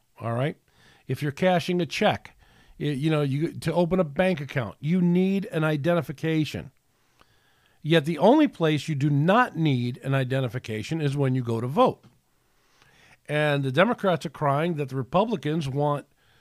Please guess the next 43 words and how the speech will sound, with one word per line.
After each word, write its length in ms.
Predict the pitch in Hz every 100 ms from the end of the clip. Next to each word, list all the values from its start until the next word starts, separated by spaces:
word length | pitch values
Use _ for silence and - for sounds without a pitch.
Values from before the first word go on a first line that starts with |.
| _ _ _ _
to 340 | - 165 151 143
make 260 | 160 165
it 80 | 147
harder 400 | 139 180 233 240
to 80 | 175
vote. 320 | 123 117 92 -
No, 360 | 160 214 214
the 120 | 202 208
Republicans 580 | 165 240 285 247 254
want 200 | 180 202
to 20 | 175
make 260 | 175 175
it 80 | 175
harder 340 | - 160 165
to 180 | 160 -
cheat. 640 | 143 - 254 247 - - - _ _ _ _ _ _ _ _ _ _
If 220 | 180 165
you 160 | 214 214
have 300 | 170 214 233
an 100 | 233
I 160 | 226 226
D, 280 | 175 208
a 60 | 151
validated 720 | 120 160 208 196 160 156 143
I 220 | 131 127
D, 340 | 117 107 107 151
then 340 | 151 160 160
you, 220 | 139 175 -
it, 180 | 143 151
you're 380 | 120 135 175 208
who 180 | 175 185
you 180 | 165 185
say 220 | - 214
you 260 | 269 147
are. 220 | 95 - _ _ _ _ -
You 160 | 185
know, 40 | 190
I 40 |
remember 400 | 190 202 226 180
a 60 | 147
mash 420 | 165 208 214 -
episode 520 | 139 127 - 135 127
when 300 | 123 127 117